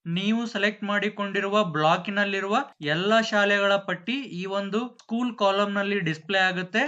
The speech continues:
ನೀವು ಈ ರೀತಿಯಾಗಿ ಸರ್ಚ್ ಮಾಡುವುದರ ಮೂಲಕ ಯಾವ ಶಾಲೆಯಿಂದ ಟಿ ಸಿ ಬಂದಿದೆ, ಆ ಒಂದು ಶಾಲೆಯನ್ನ ಸೆಲೆಕ್ಟ್ ಮಾಡ್ಕೊಳ್ಬಹುದು. ನಂತರ ಇಲ್ಲಿರುವಂತಹ ಸರ್ಚ್ ಬಟನ್ ಮೇಲೆ ಕ್ಲಿಕ್ ಮಾಡಿ, ನೀವು ಸೆಲೆಕ್ಟ್ ಮಾಡಿಕೊಂಡು ಸರ್ಚ್ ಮಾಡಿರುವಂತಹ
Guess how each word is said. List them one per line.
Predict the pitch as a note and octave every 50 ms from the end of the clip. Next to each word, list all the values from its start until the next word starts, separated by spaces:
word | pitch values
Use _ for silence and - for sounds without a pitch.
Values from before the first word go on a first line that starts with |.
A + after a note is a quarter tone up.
| D4 - _ _ -
ನೀವು | F3 F3+ G3 G3+ G3+ G3+ G#3 A3 C4+ D4+ - - _ _ F3+
ಈ | F#3 G3+ G#3+
ರೀತಿಯಾಗಿ | G#3 A3 A3 G#3+ - A#3 A3+ A3 A3 G#3+ A3+ A#3+
ಸರ್ಚ್ | A3 - F#3+ F#3 F#3 - -
ಮಾಡುವುದರ | G#3 G#3 G#3 G#3 G#3 G#3 G3+ F#3 G3+ G3+
ಮೂಲಕ | G3 F#3+ G3 F#3+ F#3+ F#3+ F3+ - B3 D4+ - - _ _ -
ಯಾವ | D3 D3 D3+ D#3+ F3 F#3+ G#3+
ಶಾಲೆಯಿಂದ | G#3+ G#3 G#3+ G#3 G#3 G#3 G#3 G#3 G3+ G3+ G#3
ಟಿ | G3+ G3 - F#3 F#3+
ಸಿ | E3+ - G3+ G3+
ಬಂದಿದೆ, | F3+ F#3 F#3+ F3+ F3+ F#3 E3 F#3 G#3+ C4 - - _ _ -
ಆ | C#3+ D3+ E3+
ಒಂದು | F#3+ G3+ G#3+ G#3+ G#3+ G#3 A3
ಶಾಲೆಯನ್ನ | A3 - G3 F#3 F#3 F#3 G3 G3 F#3+ F#3+ F#3+ G#3 B3+ D4+ - - -
ಸೆಲೆಕ್ಟ್ | - E3+ D#3 E3+ F3+ F3+ - F#3+
ಮಾಡ್ಕೊಳ್ಬಹುದು. | F#3 F#3+ F#3 F3 G3 G3 G3 F3+ F#3+ F#3+ F#3+ G3 F#3 B3+ D4+ - - _ - D#3+
ನಂತರ | E3+ F#3 G3+ G#3+ G#3+ A3 A3 A3
ಇಲ್ಲಿರುವಂತಹ | A3+ A3+ G#3 F#3+ G3 G3+ A3 G#3+ G#3+ G#3+ G#3 G#3 G#3 G3 G3+ G#3
ಸರ್ಚ್ | G3+ G3+ - F3+ F#3 F3+ -
ಬಟನ್ | F3+ F#3+ F#3+ G3+ G3+ G3 G3
ಮೇಲೆ | G3 G3 G3+ G3
ಕ್ಲಿಕ್ | G3 G3 - E3+ D#3+ E3 - F#3
ಮಾಡಿ, | F#3 F#3+ F#3+ F#3+ F#3 A3 C4+ D4+ - _ _ -
ನೀವು | E3 E3+ F#3 G#3 G#3+ A3+ A#3 A#3
ಸೆಲೆಕ್ಟ್ | A3+ G#3+ F#3 G3+ G#3 G#3
ಮಾಡಿಕೊಂಡು | A3 G#3+ G#3+ G#3+ G#3 G#3 G#3+ G#3+ G#3+ G#3 G3+ A3
ಸರ್ಚ್ | A3 - F#3 E3+ - -
ಮಾಡಿರುವಂತಹ | G#3 G3+ G3+ G3+ G3+ G3+ G3 G3+ G3+ G3 F#3+ G3 F#3+ F#3